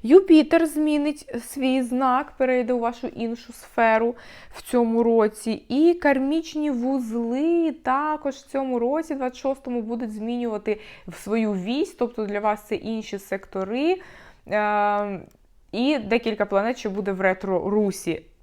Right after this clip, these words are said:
Насправді, хоч так воно багато звучить, але насправді, а, двадцять шостий рік, він трішечки легший за подіями, тому що в двадцять п'ятому в нас дуже багато планет змінили свої знаки. Я вам скину в опис, якщо ви не бачили,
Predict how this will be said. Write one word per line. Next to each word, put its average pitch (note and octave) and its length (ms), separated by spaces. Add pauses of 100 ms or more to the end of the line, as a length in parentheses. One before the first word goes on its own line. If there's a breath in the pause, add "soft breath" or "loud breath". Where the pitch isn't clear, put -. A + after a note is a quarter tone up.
(720)
Насправді, C#4+ 760
хоч C#4 340
так C4+ 240
воно A#3+ 200
багато A3+ 480
звучить, G#3+ 520
але A3 240
насправді, C4+ 680 (440 loud breath)
а, G#3+ 320
двадцять A#3 460
шостий D4+ 400
рік, C#4+ 220
він A#3 160
трішечки A3+ 640
легший A3+ 640
за A#3 180
подіями, A3 800
тому A#3+ 260
що A#3+ 140
в G#3+ 60
двадцять A3 400
п'ятому A#3 560
в G#3+ 40
нас G#3 220
дуже A#3 600
багато G#3 400
планет G3+ 380
змінили F#3+ 400
свої F#3 280
знаки. C#4 540 (300 loud breath)
Я G#3+ 120
вам A3 80
скину A#3 320
в G3+ 220
опис, A#3 260
якщо G3+ 300
ви G3+ 80
не F#3+ 120
бачили, C4+ 760